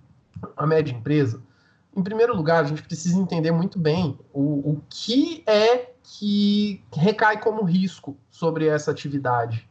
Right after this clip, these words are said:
dessa pequena, dessa média empresa. Como que podem existir gargalos ali na atividade dessa pequena, dessa média empresa?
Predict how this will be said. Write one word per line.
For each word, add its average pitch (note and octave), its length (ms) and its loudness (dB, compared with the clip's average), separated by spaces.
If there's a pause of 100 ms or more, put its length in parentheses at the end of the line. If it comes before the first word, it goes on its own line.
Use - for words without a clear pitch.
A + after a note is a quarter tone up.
(120)
dessa C3+ 200 -4
pequena, D3 680 0
dessa C3 280 -2
média B2+ 260 0
empresa. A2+ 500 -4 (600)
Como A3+ 600 2
que F#3+ 600 0
podem F#3 320 2
existir E3+ 360 -4
gargalos D#3+ 960 0 (160)
ali C#3 280 -2
na D3+ 100 2
atividade D#3 680 -2
dessa D3 220 -2
pequena, E3 460 -2
dessa C#3+ 260 -2
média C#3 240 -2
empresa? C#3 540 -2